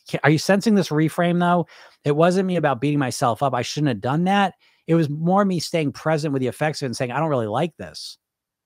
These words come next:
That, that difference is huge. It's a subtle sounding thing, but it's extremely important.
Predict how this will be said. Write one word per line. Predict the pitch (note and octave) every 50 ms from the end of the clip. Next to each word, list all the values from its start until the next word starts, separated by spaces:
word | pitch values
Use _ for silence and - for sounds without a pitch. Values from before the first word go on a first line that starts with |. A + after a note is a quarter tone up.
| _ _ _ _ _
That, | C3 B2+ E3 F3
that | D#3+ F#3+ G3+ -
difference | A#3+ A3+ - B3 G#3 -
is | F#3 C#3 -
huge. | - G#3+ G3 D#3 A#2 - - - _
It's | - E3+ D#3
a | F3+
subtle | D3+ - - - E3 F#3 G#3+ G#3 F3+ -
sounding | - - F3+ E3 E3+ F3+ F3+ E3+
thing, | C#3 - D#3 E3+ G3+ G#3+ A3+ G#3 - - - _ _ _ _
but | D3+ D#3+
it's | D#3 -
extremely | D#3 - - - - - F3 F3+ G3 G#3+ G#3 F#3+ E3+ D3+ C3+ B2+ A#2+ -
important. | - C3+ C3 - - - E3+ E3+ D3 A2+ F#2+ F#2 -